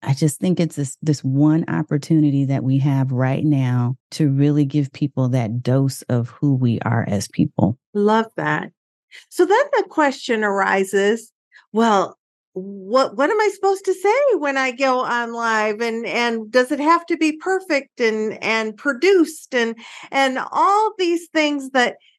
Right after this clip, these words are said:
Speaker 2: that, you know,
Speaker 1: Mm-hmm.
Speaker 2: 'cause I'm being, I, I'm just gonna throw out to you all the objections that I hear coaches say to me when I say, you know, "You gotta get out there and shine." So
Speaker 1: Mm-hmm.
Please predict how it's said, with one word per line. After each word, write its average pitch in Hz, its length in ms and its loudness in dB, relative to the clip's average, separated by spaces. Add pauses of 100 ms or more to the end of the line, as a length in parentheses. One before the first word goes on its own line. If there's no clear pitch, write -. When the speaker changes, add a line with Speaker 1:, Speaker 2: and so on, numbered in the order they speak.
(120)
Speaker 2:
that, 247 360 0
you 190 140 0
know, 254 100 4
Speaker 1:
Mm-hmm. 147 80 -4
Speaker 2:
'cause 302 140 -8
I'm 302 220 2
being, 294 240 -2
I, 180 240 -4
I'm 247 220 0
just 330 200 -4
gonna 233 220 -2
throw 262 380 0
out 247 220 2
to - 120 -16
you 226 180 -8
all 285 600 0
the 285 140 -4
objections 233 800 -4
that 196 140 0
I 214 180 2
hear 226 340 -6
coaches 220 580 -6
say 214 200 2
to 226 80 -4
me 220 220 0
when 190 240 -4
I 196 160 -2
say, 202 520 0 (380)
you 190 160 -2
know, 190 60 2
"You 185 200 0
gotta 208 320 -6
get 254 180 -4
out 285 240 0
there 294 180 0
and 285 120 -6
shine." 311 440 -8
So 247 340 0
Speaker 1:
Mm-hmm. 165 320 0